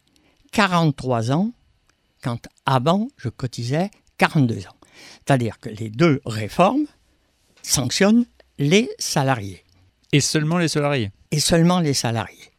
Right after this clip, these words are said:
Speaker 1: Si on regarde en trente ans, comme on, on, on, on voit bien qu'il n'y a qu'une seule réforme, c'est que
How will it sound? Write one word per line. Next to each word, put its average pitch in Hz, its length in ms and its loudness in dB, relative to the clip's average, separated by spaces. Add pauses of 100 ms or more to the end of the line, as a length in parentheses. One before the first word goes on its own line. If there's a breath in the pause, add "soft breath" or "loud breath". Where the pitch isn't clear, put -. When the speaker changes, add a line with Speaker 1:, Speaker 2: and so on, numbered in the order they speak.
Speaker 1:
Si - 260 -6
on 185 80 -4
regarde 139 400 -4 (460)
en 240 160 4
trente 131 380 -2
ans, - 120 -2 (640)
comme 147 200 6
on, 139 240 -4
on, 127 140 -2 (160)
on, 120 120 -8 (200)
on 113 160 -8
voit 117 160 -8
bien 214 180 0
qu'il - 140 -6
n'y - 20 -2
a - 40 -20
qu'une 233 220 6
seule 147 320 0
réforme, 185 520 -8 (640 loud breath)
c'est - 160 -2
que - 120 -18